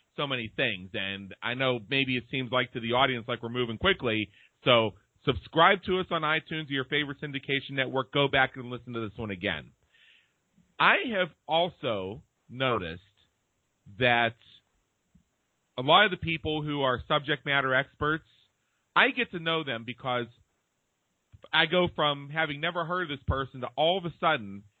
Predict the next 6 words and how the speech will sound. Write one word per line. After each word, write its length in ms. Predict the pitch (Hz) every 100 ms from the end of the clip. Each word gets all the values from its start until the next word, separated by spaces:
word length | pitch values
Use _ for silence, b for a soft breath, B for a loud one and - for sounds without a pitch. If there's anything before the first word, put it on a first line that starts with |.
| _
it 120 | 135 -
seems 200 | 165 143
like 180 | 135 - _
everybody's 560 | 175 185 180 175 165 147
interviewing 520 | 156 135 113 98 95
them. 300 | 90 80 80